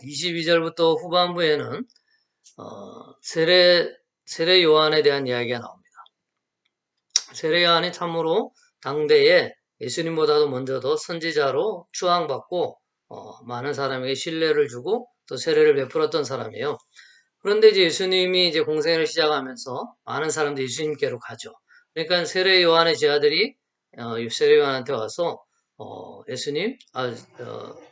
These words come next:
요한, 어, 서-, 어, <clears throat> 선생님, 어, 많은 사람들이,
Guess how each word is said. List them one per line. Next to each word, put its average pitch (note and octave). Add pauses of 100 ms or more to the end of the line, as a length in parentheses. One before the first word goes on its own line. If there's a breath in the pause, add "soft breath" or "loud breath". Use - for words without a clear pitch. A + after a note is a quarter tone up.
(140)
요한, D3
어, A#2
서-, A2+
어, A#2 (220)
<clears throat> F3
선생님, D3+ (580 loud breath)
어, -
많은 C#3
사람들이, E3+